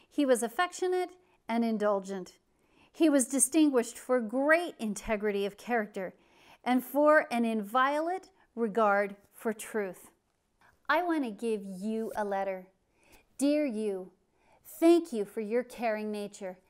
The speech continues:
Thank you for wanting to learn and to become a better person. You make a great, big, important, positive impact on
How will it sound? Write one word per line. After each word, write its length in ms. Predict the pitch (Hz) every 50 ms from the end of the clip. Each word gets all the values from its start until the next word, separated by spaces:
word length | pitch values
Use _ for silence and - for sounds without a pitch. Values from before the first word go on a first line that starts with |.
| _ _ _ _ _ - - - -
Thank 440 | 320 320 330 320 302 311 - -
you 300 | 226 226 208 190 190 196 - _ _ _ _ - _
for 160 | - - 254
wanting 440 | 233 208 214 254 262 269 262 262 247 -
to 160 | - 240 240
learn 420 | 226 214 240 240 226 202 190 - -
and 140 | 214 202 175
to 100 | - 226
become 360 | 196 220 214 208 220 233 214
a 60 | 214
better 260 | 196 220 214 202 208
person. 560 | 208 208 - 233 220 196 - - 196 196 190 185 _ _ _ _ _ _ _ _ _ _ _ -
You 440 | 220 208 220 269 302 349 370 370
make 400 | 311 247 233 226 208 214 214 214 - -
a 180 | 233 220 214 220
great, 920 | 190 190 - 233 214 220 247 285 294 302 320 320 302 - - - - _ -
big, 300 | 262 254 247 233 220 - -
important, 840 | 226 220 214 214 - - - - 320 320 320 285 311 302 294 302 -
positive 680 | - - - 311 285 294 302 262 262 277 254 247 220 - -
impact 480 | - 254 233 - - 208 202 202 202 -
on 160 | 214 214 220